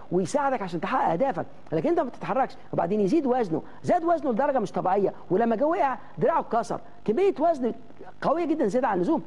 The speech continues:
ومحدش قادر يوقفه. وطبعا ده لما، لما ينزل في البحر الناس تفتكره برميل. طبعا <laughs> انا، انا بهزر، بس انا ماليش اي حاجه اطلاقا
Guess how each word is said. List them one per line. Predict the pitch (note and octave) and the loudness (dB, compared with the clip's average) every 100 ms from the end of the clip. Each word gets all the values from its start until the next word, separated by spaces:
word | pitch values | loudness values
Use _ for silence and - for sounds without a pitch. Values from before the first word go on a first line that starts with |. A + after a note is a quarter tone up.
| - | -6
ومحدش | - E3+ D#4 | -2 0 0
قادر | D4 C#4 | 0 2
يوقفه. | G#3 A3 G#3 - - - - - - - - - - - - - - - - | 2 2 -2 -4 -12 -14 -16 -16 -14 -14 -14 -14 -14 -14 -14 -14 -14 -12 -4
وطبعا | E3 C#4+ | -2 0
ده | A3+ | 0
لما، | A#3+ A3+ G3 - | 2 2 0 -2
لما | E3+ F#3+ | 0 2
ينزل | C4+ C4 | 2 2
في | F#3+ | 0
البحر | F#3 - - - | 0 -2 -4 -4
الناس | G3+ C#4 | -2 0
تفتكره | A3+ - A3+ | 0 0 0
برميل. | F#3 G3+ F3+ - - | 2 2 0 -2 -2
طبعا | - - | -2 -2
<laughs> | - - - | -6 -6 -4
انا، | A#3+ C#4 | -2 0
انا | F#3+ | 0
بهزر، | F#3 D#3 | 0 -2
بس | C#3 D#3 | -4 -2
انا | F#3 E3+ | -2 0
ماليش | D#3+ G#3 | 0 0
اي | - G#3 | 0 0
حاجه | D#3+ F3+ | 0 -2
اطلاقا | D#3+ F3 E3+ D3+ | 0 -2 -2 -6